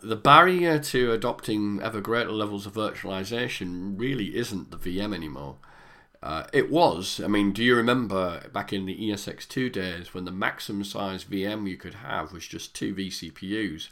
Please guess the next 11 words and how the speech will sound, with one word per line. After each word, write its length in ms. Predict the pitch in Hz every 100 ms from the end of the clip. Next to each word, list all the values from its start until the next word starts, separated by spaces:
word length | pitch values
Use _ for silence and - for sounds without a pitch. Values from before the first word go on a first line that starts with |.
| - - - -
and 140 | 98
three 200 | - 104
gig 220 | 101 90 80
of 80 |
ram? 460 | 92 127 78 73 - _ _ _ _ - - - _ - - - - -
The 80 | 143
barriers 400 | 165 214 220 -
to 100 | 156
virtualization 760 | 160 - 151 139 139 139 135
and 140 | 120 117
cloud 440 | 123 131 135